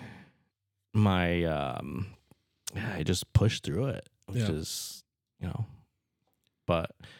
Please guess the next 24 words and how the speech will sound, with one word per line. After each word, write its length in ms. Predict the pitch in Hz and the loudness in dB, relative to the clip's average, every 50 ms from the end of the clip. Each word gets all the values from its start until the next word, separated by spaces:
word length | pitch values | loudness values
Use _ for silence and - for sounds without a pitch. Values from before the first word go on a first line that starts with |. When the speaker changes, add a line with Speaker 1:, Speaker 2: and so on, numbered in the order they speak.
| - _ _ _ | -20 _ _ _
Speaker 1:
no, 120 | - 101 90 | 2 4 4
I, 380 | 90 98 - 76 95 98 101 | 6 4 4 2 2 2 2
I 40 | 98 | 2
definitely 1000 | 90 - 117 113 - - 139 131 120 110 110 113 107 104 101 101 98 95 95 - - _ _ _ _ _ _ - | 2 2 0 2 2 2 2 2 2 2 2 4 4 4 4 4 2 2 0 0 -4 _ _ _ _ _ _ 0
am 380 | 95 95 95 92 92 90 90 85 | 2 2 4 4 4 2 2 2
gonna, 360 | 95 92 92 95 92 90 87 - - | 2 2 2 2 2 0 -2 -2 -4
I've 120 | 87 90 92 | -2 0 2
been 180 | 95 90 85 - - | 2 0 0 -2 -2
encouraging 760 | - 95 92 87 - - - 95 95 98 95 104 107 101 | 0 2 2 2 0 0 2 2 2 2 2 2 0 0
a 80 | 90 85 | 2 2
lot 240 | 82 80 80 82 82 | 2 2 2 2 2
of, 520 | 80 78 78 76 76 78 - - - - - | 0 0 0 0 -2 -4 -6 -8 -12 -14 -10
um, 440 | - 73 65 57 50 50 50 50 - - - - | -6 -4 -4 -4 -4 -6 -6 -8 -8 -8 -2 -2
the 100 | 87 92 | -2 0
thirty 300 | - - 87 82 82 87 | 2 2 2 4 2 0
thirty 300 | - - 85 80 82 82 | 0 0 0 0 0 -2
thirty 300 | - - 82 82 85 87 | 0 0 0 2 2 2
method 500 | 87 90 92 - - 110 107 107 113 - - - - _ _ - | 2 2 2 2 2 2 2 2 0 -6 -14 -20 -20 _ _ 0
and 240 | 95 90 85 80 - | 2 2 2 0 0
cold 360 | - - 80 90 82 - - | 0 2 2 2 0 0 0
plunging 540 | - - 71 65 73 - - - - 50 - | 0 0 2 0 0 -2 -2 -2 -4 -4 -4
to 80 | - - - | -4 -2 -2
my 60 | 50 | 0
patients. 640 | - - - 50 - - 50 50 - - - - | 0 0 -2 -2 -2 -4 -6 -6 -6 -8 -10 -12